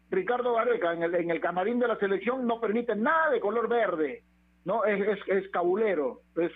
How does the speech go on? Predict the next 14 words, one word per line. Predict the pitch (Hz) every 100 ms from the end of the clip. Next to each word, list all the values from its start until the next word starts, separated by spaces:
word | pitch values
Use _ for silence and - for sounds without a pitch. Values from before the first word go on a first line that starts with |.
| 165
no, | 180
no, | 185 202 196 214 175 - - - 165 -
cree | 240 233
mucho | 226 269 220 190
en | 190
esas | 202 190
cosas | 214 220 214 208 -
y | 175 -
cree | 214 226 208
que | 190
si | - 170
hay | 208 220
algo | 220 208 208
verde, | 220 185 175 196